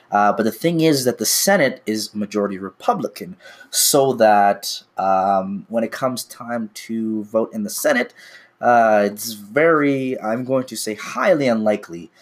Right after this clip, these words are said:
uh, that he will be removed from power. Um, I don't see that happening with majority of the Senate being comprised of, uh,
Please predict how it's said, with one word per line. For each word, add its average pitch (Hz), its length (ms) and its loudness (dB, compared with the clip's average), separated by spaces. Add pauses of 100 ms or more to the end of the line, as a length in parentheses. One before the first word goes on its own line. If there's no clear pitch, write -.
(280)
uh, 87 180 -6
that - 180 -6
he 98 240 -12
will 92 100 -10
be 90 160 -12
removed 87 400 -18
from - 280 -16
power. 123 520 4 (460)
Um, 98 240 -4
I 104 80 0
don't 110 220 0
see - 180 -6
that 95 160 0
happening 104 500 -2
with 90 240 -14
majority 90 480 -10
of 85 140 -12
the 85 80 -10
Senate 92 480 -10
being 92 240 -16
comprised 85 720 -6
of, 82 460 -8
uh, - 440 -8